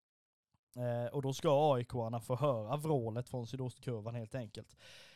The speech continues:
Vi, eh, sammanfattar väl avsnittet annars med att vi, eh, är, eh, rätt så oense faktiskt kring, eh, målvaktspositionen just nu i, eh, Kalmar F F. Men även att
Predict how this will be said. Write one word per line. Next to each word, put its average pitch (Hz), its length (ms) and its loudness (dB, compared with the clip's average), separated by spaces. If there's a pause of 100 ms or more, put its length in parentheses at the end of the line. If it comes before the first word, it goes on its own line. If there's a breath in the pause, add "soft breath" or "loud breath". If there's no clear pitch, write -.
(240 loud breath)
Vi, 175 320 4
eh, 185 60 6
sammanfattar 170 720 2
väl 208 120 6
avsnittet 165 600 4
annars 143 380 4
med 135 280 4
att 131 140 -2
vi, 139 240 2
eh, 135 140 4 (680)
är, 156 240 6
eh, 196 160 4
rätt 190 240 2
så 185 120 2
oense 131 540 2
faktiskt 151 440 -4
kring, 135 380 0
eh, 131 340 4
målvaktspositionen 127 1160 0
just 143 260 0
nu 127 260 -2
i, 123 260 -4
eh, 117 80 -2
Kalmar 123 400 -4
F - 200 -8
F. 113 180 -8
Men 139 220 0
även 135 320 2
att - 340 -4